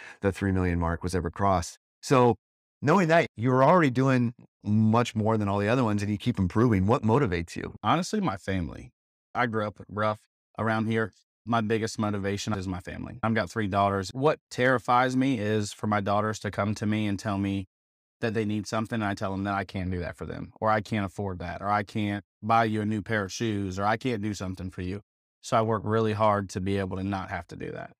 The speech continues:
Speaker 1: Yeah, that's
Speaker 2: That's my biggest motivator.
Speaker 1: That's amazing 'cause, you know, some people, they, they, they become doctors or,
Speaker 2: Yeah.
Speaker 1: you know, attorneys, engineers. So you feel that by being an H V A C tech,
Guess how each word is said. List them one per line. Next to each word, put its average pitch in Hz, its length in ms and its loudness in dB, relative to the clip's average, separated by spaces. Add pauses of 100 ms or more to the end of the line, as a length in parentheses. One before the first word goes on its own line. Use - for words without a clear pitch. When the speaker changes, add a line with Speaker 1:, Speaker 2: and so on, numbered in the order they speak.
(120)
Speaker 1:
Yeah, 92 220 -2
that's 95 120 0
Speaker 2:
That's 123 260 0
my 113 120 0
biggest 101 480 -4
motivator. 90 500 -8
Speaker 1:
That's 135 200 -2
amazing 110 460 2
'cause, 104 200 -2
you 107 60 0
know, 101 80 0
some 117 200 2
people, 110 320 4
they, 104 280 2 (360)
they, 104 240 0
they 98 180 0
become 95 280 0
doctors 87 580 0
or, 90 280 0 (100)
Speaker 2:
Yeah. 113 180 2
Speaker 1:
you 101 60 0
know, 104 80 2
attorneys, 101 720 -2 (160)
engineers. 101 680 0 (140)
So - 140 0
you 120 220 6
feel 120 300 6
that 107 320 4
by 98 120 2
being 101 480 0
an 101 100 0
H 95 180 0
V 98 120 0
A 92 60 -2
C 95 160 -4
tech, 107 500 0